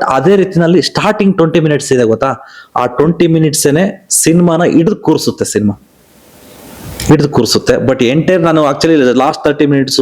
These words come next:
ಫಸ್ಟ್ ಟ್ವೆಂಟಿ ಮಿನಿಟ್ಸ್ ಅನ್ನೋದಕ್ಕಿಂತ ಪ್ರತಿಯೊಂದು ಸೆಕೆಂಡನ್ನು ಎಷ್ಟು ಈಸಿ ಮೂವ್ ಆಗುತ್ತೆ,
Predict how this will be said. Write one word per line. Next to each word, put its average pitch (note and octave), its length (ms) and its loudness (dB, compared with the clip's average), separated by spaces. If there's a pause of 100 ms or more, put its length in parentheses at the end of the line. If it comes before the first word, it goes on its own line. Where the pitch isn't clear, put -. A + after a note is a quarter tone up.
(140)
ಫಸ್ಟ್ C3 180 -2
ಟ್ವೆಂಟಿ D3 220 0
ಮಿನಿಟ್ಸ್ D3 280 0
ಅನ್ನೋದಕ್ಕಿಂತ C3+ 500 -2 (460)
ಪ್ರತಿಯೊಂದು F3+ 560 2
ಸೆಕೆಂಡನ್ನು F3 680 0
ಎಷ್ಟು - 460 0 (220)
ಈಸಿ F#3 340 2
ಮೂವ್ E3+ 220 2
ಆಗುತ್ತೆ, D#3 420 2